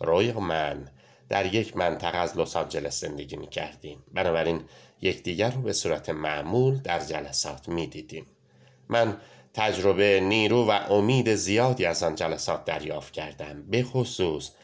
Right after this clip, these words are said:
وقتی که روی آنجا بود. آن زمان هنوز کتاب سفید منتشر نشده بود. کتاب نوشته و بازبینی شده بود، اما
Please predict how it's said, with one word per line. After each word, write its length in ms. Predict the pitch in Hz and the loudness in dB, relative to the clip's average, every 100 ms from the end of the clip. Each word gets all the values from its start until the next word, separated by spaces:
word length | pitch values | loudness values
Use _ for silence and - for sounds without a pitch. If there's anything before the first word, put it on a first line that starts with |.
| _ _ | _ _
وقتی 380 | 80 73 - 78 | -6 -6 -10 -12
که 180 | - 78 | -6 -4
روی 380 | 73 73 69 69 - _ - | -2 -2 -4 -8 -20 _ -2
آنجا 580 | 85 71 80 76 69 - | -2 0 -2 -2 -4 -14
بود. 260 | - - - - - _ _ _ _ _ _ _ _ - | -20 -20 -20 -20 -20 _ _ _ _ _ _ _ _ 2
آن 140 | 127 | 4
زمان 520 | 117 113 113 107 104 - _ | 6 6 6 6 2 -6 _
هنوز 580 | - - 104 120 139 - | -10 -4 0 2 0 -4
کتاب 480 | - 87 92 82 80 | -6 -4 -2 -2 -2
سفید 500 | - 85 - 90 90 | -2 -2 -2 -2 0
منتشر 560 | 85 73 78 - 87 | 0 0 -4 -2 0
نشده 440 | 80 85 - - - | 0 -2 -4 -10 -14
بود. 300 | - - _ - - | -20 -20 _ -20 -8
کتاب 420 | - - 90 - | -6 0 0 0
نوشته 800 | 80 80 80 - - 113 127 131 | -2 -2 -2 -4 -2 0 0 0
و 240 | 98 98 - | 0 0 0
بازبینی 680 | - 80 71 - 85 98 156 | 0 0 -2 -4 -4 -2 -2
شده 300 | - 78 76 | -4 -8 -6
بود، 120 | 87 | 0
اما 460 | 135 110 95 87 | 2 4 4 2